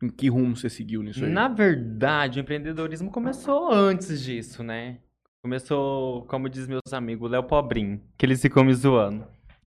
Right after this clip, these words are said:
Speaker 2: É, esse ano, na verdade, que começou a dar certo a internet foi esse ano mesmo, depois que eu fiz uma festa de aniversário e que chamou muita atenção.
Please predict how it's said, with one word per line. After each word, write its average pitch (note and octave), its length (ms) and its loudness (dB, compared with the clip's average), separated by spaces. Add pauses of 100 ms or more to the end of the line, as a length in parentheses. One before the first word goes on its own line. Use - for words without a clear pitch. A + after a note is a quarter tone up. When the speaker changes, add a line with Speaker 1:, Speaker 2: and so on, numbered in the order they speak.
(360)
Speaker 2:
É, B2 440 -6
esse C#3 260 -8
ano, C#3+ 640 -2 (280)
na C#3+ 120 0
verdade, E3+ 500 2 (1300)
que F#3 80 -10
começou G3+ 460 -2
a D#3+ 40 -4
dar D#3 120 -2
certo C#3 460 -4
a - 20 -6
internet C3 640 -4
foi D#3+ 280 2
esse D3+ 240 -2
ano C#3 200 2
mesmo, B2 360 -4
depois B2 360 -4
que - 80 -6
eu B2+ 60 -4
fiz B2 260 -6
uma B2 160 -4
festa B2 280 -8
de A#2+ 100 -4
aniversário A#2 760 -4 (880)
e C3 60 -8
que - 60 -8
chamou D3+ 280 0
muita D#3+ 280 -2
atenção. F3 560 -10